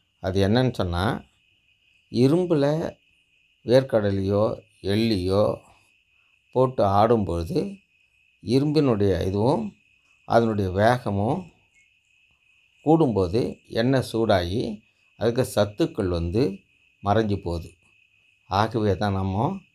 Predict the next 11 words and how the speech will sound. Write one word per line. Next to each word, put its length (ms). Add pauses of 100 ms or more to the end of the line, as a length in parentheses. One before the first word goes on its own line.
(500)
இதை 260
என்ன 240
நினைக்கிறோன்னா, 420 (260)
சூடாகாமல் 800
எண்ணெய் 240
எடுத்தா 220
மட்டும்தான் 540 (520)
மிக 140
சிறப்பு 460
மிக்க 340 (280)
ஒரு 160